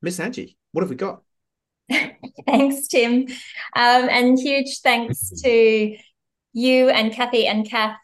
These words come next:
Speaker 2: for being such champions of the movement and, um, volunteering your time to bring us together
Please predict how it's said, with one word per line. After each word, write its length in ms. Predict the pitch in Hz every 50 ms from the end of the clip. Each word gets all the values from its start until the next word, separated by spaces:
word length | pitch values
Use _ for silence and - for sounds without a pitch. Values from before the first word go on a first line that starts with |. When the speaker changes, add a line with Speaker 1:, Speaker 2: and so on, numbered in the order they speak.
| _ _ _
Speaker 2:
for 640 | 220 208 202 196 202 202 202 202 202 196 196 - - - _ _ _ _ _ _ _ _ _
being 260 | - 240 233 233 233 226
such 320 | 233 254 - - - -
champions 480 | 254 233 226 220 233 208 202 208 208 214
of 100 | 208 214
the 60 | 220 208
movement 520 | 202 202 208 214 208 208 214 190 196 196 -
and, 380 | - 202 190 190 190 185 185 180 - - -
um, 320 | 208 196 190 185 185 185 185
volunteering 600 | 254 262 254 254 254 254 254 247 226 226 226 202
your 120 | 202 208
time 420 | 208 - - 214 196 190 190 196 202
to 100 | - 202
bring 200 | - 190 185 185
us 140 | 180 -
together 460 | - - 208 185 180 175 180 175 -